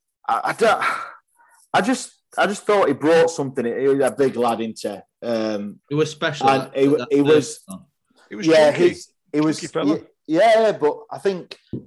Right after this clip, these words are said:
Speaker 1: he had a bit of, uh, a, a youngster. He had a bit of, um, star quality around him, didn't he? Big things was, was talked about him, and we got him on loan, and, and I think he scored, scored a couple of, yeah. So I, I'm,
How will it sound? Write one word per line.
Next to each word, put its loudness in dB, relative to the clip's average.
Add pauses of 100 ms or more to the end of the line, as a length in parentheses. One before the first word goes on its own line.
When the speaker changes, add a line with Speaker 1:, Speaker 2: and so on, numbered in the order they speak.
Speaker 1:
he -4
had 4
a 2
bit 0
of, -2 (120)
uh, 0 (180)
a, -6
a -4
youngster. 0
He 2
had 2
a -2
bit -4
of, -20 (400)
um, -12 (640)
star 0
quality 0
around -2
him, -4
didn't -6
he? -4
Big -4
things -8
was, -8
was -10
talked 2
about 0
him, -4
and -8
we -10
got -4
him -6
on -6 (100)
loan, -4
and, -8 (640)
and 2
I 8
think 0 (380)
he -10
scored, 6 (1000)
scored 0
a -6
couple -2
of, 0
yeah. -4
So -6
I, -2
I'm, -10